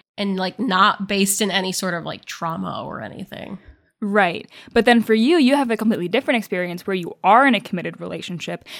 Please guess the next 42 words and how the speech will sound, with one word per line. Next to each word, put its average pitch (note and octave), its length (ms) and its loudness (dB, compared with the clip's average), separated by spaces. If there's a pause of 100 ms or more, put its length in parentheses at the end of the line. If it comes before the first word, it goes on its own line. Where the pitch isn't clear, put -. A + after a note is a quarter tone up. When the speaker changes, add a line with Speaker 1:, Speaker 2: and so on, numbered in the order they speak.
(120)
Speaker 2:
and F#3+ 80 -4
so G3 80 -2
people G3+ 280 0
expect F#3+ 420 0
you G3+ 40 -2
to F#3+ 100 -2
take - 280 -8
certain F3+ 380 -4
next - 240 -8
steps, - 540 0
and G3+ 140 -2
you're F3+ 140 -4
like, F3 260 -4
Speaker 1:
Right. - 200 -10 (300)
Speaker 2:
"Whoa, G3+ 640 8
hold F#3+ 280 -4
on." G3+ 340 2
<laughs> D4 100 4 (600)
Speaker 1:
Well, D#4+ 140 -4
yeah, F4 160 2
and A#3+ 140 2
I, A#3+ 260 0 (1040)
I A3+ 80 2
think, B3+ 300 -6
like, G3+ 180 -4
that's G#3+ 260 -2
why, F#3+ 760 0 (480)
you A#3 100 -2
know, G3 280 -4 (300)
these A3+ 460 -6 (220)
normativities G3+ 680 -2
are F#3+ 80 0
not F#3+ 200 -2
exclusive F#3+ 540 -8
to - 140 -8
A-SPEC - 400 -8
people. - 380 -12
Like, F3+ 220 -8
there G3 180 -2
are A3 220 0
plenty B3 420 -4
of B3 100 -4